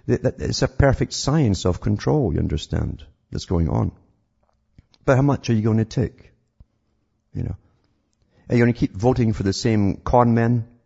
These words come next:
over and over, a-, a-, and, and letting, letting your children suffer, if you even have any children? Or maybe you'd be selling them off to micro loan management. But, uh, is that what you're going to do? You know, the, the old saying is, uh,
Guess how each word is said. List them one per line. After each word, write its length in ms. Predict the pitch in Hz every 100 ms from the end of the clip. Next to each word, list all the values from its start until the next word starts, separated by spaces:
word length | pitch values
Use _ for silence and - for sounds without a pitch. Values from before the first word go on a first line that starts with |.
| _ _ _ _ _ _ -
over 320 | 120 110 113
and 220 | 80 98
over, 540 | 101 104 107 117 120 -
a-, 80 | -
a-, 220 | - 87 -
and, 140 | 95 -
and 160 | 90
letting, 540 | 92 87 95 - - -
letting 200 | - 95
your 100 | 90
children 640 | - - 113 110 110 107 -
suffer, 400 | - 104 - 113
if 140 | -
you 60 | 104
even 160 | 90 85
have 180 | 104
any 160 | 101 90
children? 440 | 82 98 92 104 104 - - - -
Or 60 |
maybe 160 | 110 95
you'd 60 |
be 80 | 87
selling 360 | 82 110 95 90
them 220 | 107 120
off 200 | 90 90
to 100 | 92
micro 500 | 90 92 - 92 87
loan 300 | 69 101 117
management. 440 | 95 87 82 87 - _ - - - _ -
But, 380 | 90 87 - - - _ - -
uh, 40 | 73 _ _ _ _ - - - - -
is 140 | -
that 100 | 107
what 60 | 76
you're 100 | 107
going 200 | 110 101
to 120 | 104
do? 300 | 107 120 127 - _ _ _ _ _ _ _ _ _ _ _ _ _ _ _ _ _ _ _ _ _ -
You 80 | 110
know, 100 | 95
the, 120 | 135
the 100 | 156
old 140 | 147
saying 320 | - 151 147
is, 180 | 101 95
uh, 220 | - -